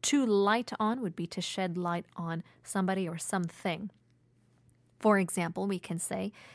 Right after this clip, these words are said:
알려지지 않은 사람들의 이야기를 조명해보는 시간도 인상 깊을 듯하다. Uh,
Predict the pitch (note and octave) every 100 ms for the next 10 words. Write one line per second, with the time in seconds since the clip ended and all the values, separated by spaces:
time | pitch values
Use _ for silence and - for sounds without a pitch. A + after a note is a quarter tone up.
0 | - - A3 C4+ D4+ D#4 D4 C#4 C#4 C#4+
1 | - G3+ A3 B3+ C4 C#4 G#3+ F3 F3+ F3
2 | F3+ A#3+ C#4 - A3 B3+ C4+ B3 A3 A#3
3 | A#3+ G3+ G3+ B3 C#4+ D4+ C#4+ C4+ B3+ A#3
4 | - D#4+ D4 G#3 G3 E3 - - - _
5 | F#3+ F3 F3 G#3 G#3 G3 - G#3+ - -
6 | - A3+ G#3 - - A#3 A#3 _ - -
7 | - - - F#3+